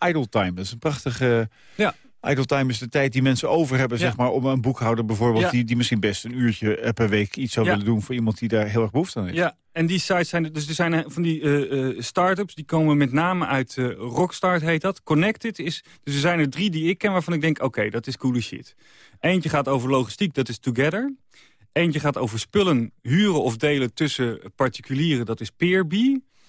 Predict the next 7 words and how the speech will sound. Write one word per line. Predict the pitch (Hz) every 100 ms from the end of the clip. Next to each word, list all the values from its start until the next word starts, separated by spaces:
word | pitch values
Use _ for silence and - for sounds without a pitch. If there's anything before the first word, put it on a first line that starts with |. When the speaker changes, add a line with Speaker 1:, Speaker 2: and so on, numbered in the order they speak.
| _ _ -
Speaker 2:
En | 135
eentje | 143 208 -
gaat | 160 151
over | 147 135 143
kennis. | 196 147 98 - - _ _ _ _ _
Dus, | 135 151 -
eh, | - 143 131